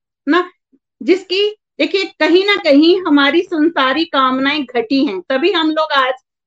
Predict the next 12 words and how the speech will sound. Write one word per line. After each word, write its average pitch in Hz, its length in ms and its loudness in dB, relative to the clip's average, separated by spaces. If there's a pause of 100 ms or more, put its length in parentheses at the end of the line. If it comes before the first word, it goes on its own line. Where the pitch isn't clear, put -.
सत्संग 311 340 2
सुन 285 300 4
पा 233 220 0
रहे 175 120 -2
हैं। 277 180 -12 (380)
नहीं 277 180 2
तो 330 120 2
हम, 277 220 2
हम 277 320 2
लोग 285 160 2
कहाँ 320 200 2
होते? 262 380 -2